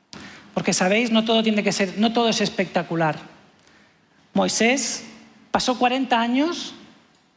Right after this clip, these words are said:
viviendo en Egipto, siendo educado, aprendiendo a escribir, haciendo cosas de palacio. Pasó otros cuarenta años más cuidando ovejas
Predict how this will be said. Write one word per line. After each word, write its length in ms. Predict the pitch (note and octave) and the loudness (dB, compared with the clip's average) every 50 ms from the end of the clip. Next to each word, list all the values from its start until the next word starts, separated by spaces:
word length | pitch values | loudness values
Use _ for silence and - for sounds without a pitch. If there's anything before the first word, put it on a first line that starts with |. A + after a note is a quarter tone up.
| _ _ | _ _
viviendo 680 | - F3+ G3 F#3 G3+ A3 A3+ A#3 A#3 B3 B3+ C4+ C4 - - | 0 0 2 2 2 2 2 2 2 2 2 0 -2 -2 -4
en 120 | G3+ F3+ | -2 -2
Egipto, 480 | F3 - - G3+ F#3+ D#3+ - - D#3 D3 C#3 C#3+ - - - - - - _ _ _ _ _ | -2 0 0 -2 -2 -2 -4 -4 -4 -4 -6 -10 -16 -20 -20 -20 -20 -20 _ _ _ _ _
siendo 400 | - - - A3 A#3+ B3 A#3+ B3+ | -4 0 2 2 2 2 2 2
educado, 540 | B3 A3 A3 G3+ - G#3 F#3 E3 D#3+ D3+ D3 D3 - - - - - _ _ _ _ _ _ _ _ _ _ _ _ _ - - | 2 0 0 0 0 -2 -2 0 -2 -6 -8 -10 -14 -20 -20 -20 -20 _ _ _ _ _ _ _ _ _ _ _ _ _ -12 -4
aprendiendo 480 | - F#3 E3 F#3 F#3 F3+ F#3+ G3+ G#3 G3+ | -4 -2 0 0 0 0 2 2 2 2
a 40 | G3+ | 0
escribir, 920 | - - - F3+ F3 F3+ G#3 A3 A3+ A3+ A3+ A3 A3+ A3+ A3+ A3 A3+ A3+ - - - - - - - - - - | 0 -2 -2 -2 0 2 2 4 4 4 6 4 4 4 2 0 -4 -8 -12 -14 -16 -14 -14 -14 -14 -14 -10 -6
haciendo 380 | - E3 - G#3 G3+ G3 G3 | -6 -2 0 0 0 0 0
cosas 260 | - G3+ F3+ G3 F#3 F3+ | 0 0 0 0 0 0
de 80 | F3+ | 0
palacio. 600 | D#3+ F3 F3 F3+ G3 F#3+ - - G#3 G3+ G#3 G#3+ B3 B3+ - - - - - - _ _ _ _ _ _ _ _ _ _ _ _ _ _ _ | 0 0 2 2 2 0 -2 -2 0 0 0 0 -4 -8 -12 -16 -20 -20 -20 -20 _ _ _ _ _ _ _ _ _ _ _ _ _ _ _
Pasó 420 | - G3 - - A#3+ C4 C4+ C4+ - | 0 0 2 2 2 2 2 0 -2
otros 300 | A#3+ A#3+ - G#3 G3+ - | -2 -2 0 -2 -2 -2
cuarenta 500 | - - G#3+ G3 G#3 A#3+ C4+ A#3+ C#4 C4+ | -2 0 0 2 2 2 2 2 2 2
años 320 | C4+ C4+ C4 B3+ A#3 G3 G#3+ | 2 2 0 0 0 2 2
más 460 | A3+ A3+ C4 D#4+ E4+ - - - - - - - - - - - _ _ _ _ _ _ _ - - | 4 4 4 2 0 -2 -6 -10 -12 -16 -20 -20 -20 -20 -20 -20 _ _ _ _ _ _ _ -4 -2
cuidando 340 | F#3+ E3+ F#3+ G3 A3 A3+ G#3 | 0 2 2 2 4 2 4
ovejas 600 | F3 A3 A3+ - - D#3+ C#3+ C3+ - - - | 2 0 0 -2 -4 -6 -6 -6 -6 -8 -8